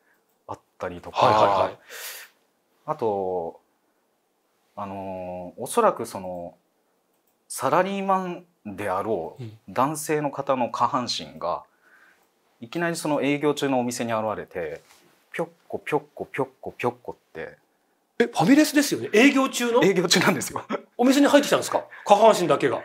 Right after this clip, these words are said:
Speaker 1: 下半身だけが歩いて入ってきて。
Speaker 2: え、それってごま団子さんが見た？
Speaker 1: 僕は見てないんです。
Speaker 2: あ、誰が見たんですか？
Speaker 1: えっと、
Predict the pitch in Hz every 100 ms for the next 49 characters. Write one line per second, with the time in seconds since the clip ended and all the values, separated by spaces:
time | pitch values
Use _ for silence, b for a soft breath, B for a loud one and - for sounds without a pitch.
0 | - - 180 190 165 180 214 143 147 107
1 | B B B 139 185 175 95 120 110 87
2 | - 82 - - - 320 339 175 185 262
3 | 294 285 226 202 208 208 202 196 - _
4 | _ _ 262 175 170 127 113 - _ 180
5 | - 202 175 143 107 90 78 - - -
6 | 226 196 120 87 85 - - 117 - 123
7 | 107 92 85 80